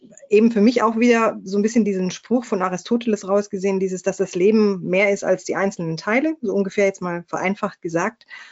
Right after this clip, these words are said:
Und da schreibt auch dieser Stefan Grabmeier, der dieses Kapitel gemacht hat, der hat einen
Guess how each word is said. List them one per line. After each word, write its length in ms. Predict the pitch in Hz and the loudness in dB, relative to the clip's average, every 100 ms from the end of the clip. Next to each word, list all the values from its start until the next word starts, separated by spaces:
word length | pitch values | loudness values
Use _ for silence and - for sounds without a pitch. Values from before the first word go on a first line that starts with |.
| - | -18
Und 160 | - 185 | -10 -4
da 80 | 185 | -2
schreibt 440 | - 180 208 220 | -2 -2 -2 0
auch 220 | 208 208 | -2 -2
dieser 320 | - 202 185 180 | -4 -4 -2 -2
Stefan 420 | - 196 196 160 | -2 -2 -2 -4
Grabmeier, 680 | 160 147 175 262 269 277 254 | -2 0 0 2 2 4 2
der 80 | |
dieses 280 | 226 226 220 | 2 0 -2
Kapitel 400 | - 220 233 233 | -6 -4 -2 0
gemacht 320 | 214 202 208 | 0 0 -2
hat, 120 | 202 196 | -4 -4
der 100 | 170 | -2
hat 220 | 226 - - - _ - | -4 -6 -18 -20 _ -6
einen 520 | 175 180 175 170 | -2 0 0 -2